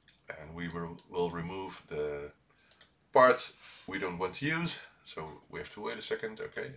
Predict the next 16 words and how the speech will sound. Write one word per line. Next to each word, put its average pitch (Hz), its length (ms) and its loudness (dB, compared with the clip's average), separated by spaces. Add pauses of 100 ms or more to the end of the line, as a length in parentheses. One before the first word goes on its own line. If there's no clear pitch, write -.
I - 40 -14
think - 220 -16
it's 82 120 -14
done, 101 240 -8
yes. - 340 -8 (1000)
Uh, 80 280 -16 (120)
now 85 140 -2
we 92 60 -4
can 80 320 -10
remove 87 460 -10
all - 140 -6
the 80 100 -10
stuff - 300 -8
we 85 100 -8
don't 110 280 4
want. 104 300 -2